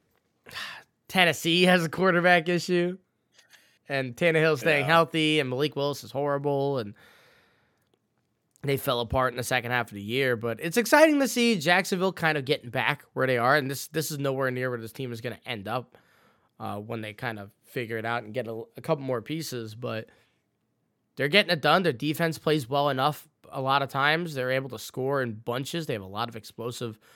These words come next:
Speaker 1: weapons like Zay Jones and Christian Kirk and Trav-, Travis Etienne. Like, they got some guys over there. They got Evan Ingram over there, too, at tight end. So they have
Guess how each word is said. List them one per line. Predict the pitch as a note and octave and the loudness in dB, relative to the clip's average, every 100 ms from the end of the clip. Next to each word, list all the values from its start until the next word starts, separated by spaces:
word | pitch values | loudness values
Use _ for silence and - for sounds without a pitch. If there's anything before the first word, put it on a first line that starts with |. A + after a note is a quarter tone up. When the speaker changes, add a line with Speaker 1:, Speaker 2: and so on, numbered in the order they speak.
| _ - | _ -6
Speaker 1:
weapons | C3 A#2+ C#3 C#3+ | -4 -2 -2 -4
like | B2+ G2+ | -8 -8
Zay | A#2+ A#2+ | -6 -6
Jones | G#2+ A2+ A#2+ B2 A#2 - | -6 -4 -4 -4 -8 -10
and | G#2+ G#2 G#2 _ _ | -12 -12 -16 _ _
Christian | C#3 - G#2+ | -10 -8 -10
Kirk | - C3 B2+ | -4 -2 -2
and | G#2+ | -6
Trav-, | G#2 B2+ B2 A#2 - | -8 -8 -8 -14 -10
Travis | - C3 A#2 | -4 -4 -4
Etienne. | C3 A2 A2+ C3 C3+ C3+ C3 - - | -8 -10 -2 2 2 0 -4 -12 -16
Like, | - | -2
they | C#3 A3 | 2 4
got | D4+ | 4
some | - G3 | 4 6
guys | G#3 C4 G#3+ | 8 8 8
over | F#3 D3+ | 4 2
there. | C#3 | 0
They | B2+ C#3+ | 0 0
got | C#3+ | 0
Evan | - C#3+ B2 | 0 -4 -4
Ingram | A#2+ C3 C#3 C3+ | -6 -4 -2 -2
over | C3+ | -2
there, | C3+ C3 | -2 -2
too, | B2+ C3+ | -4 -4
at | B2+ | -4
tight | B2+ A#2 | -4 -6
end. | B2 C3+ | -4 -6
So | C3+ | -6
they | D#3 | -4
have | D#3+ G#3+ D4 | 0 2 0